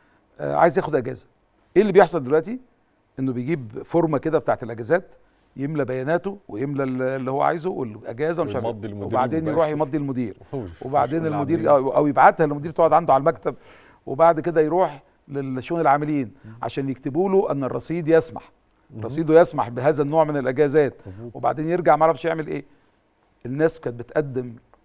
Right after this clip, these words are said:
Speaker 1: أجازاتها قبلها بشهر عشان يضمن إن ياخد الموافقة قبل ما تبدأ الأجازة.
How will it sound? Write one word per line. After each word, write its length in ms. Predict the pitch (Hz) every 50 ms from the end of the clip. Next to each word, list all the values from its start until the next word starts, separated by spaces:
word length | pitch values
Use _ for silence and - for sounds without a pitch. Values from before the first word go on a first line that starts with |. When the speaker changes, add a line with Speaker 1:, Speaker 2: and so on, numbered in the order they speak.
| _ -
Speaker 1:
أجازاتها 420 | 107 101 110 107 135 156 151 175 175 -
قبلها 240 | 110 123 147 147
بشهر 340 | 135 - - 165 165 160 160
عشان 240 | 151 - - 143 139
يضمن 380 | 151 165 156 165 175 185 190 180 - _ _ _ _ _ _ -
إن 120 | 139 135
ياخد 320 | 135 160 175 165 - 143 127
الموافقة 540 | 120 127 147 165 185 - - 185 185 185 - - -
قبل 140 | 160 160 165
ما 100 | 151 135
تبدأ 260 | 113 160 147 135 127
الأجازة. 340 | 98 101 85 82 71 -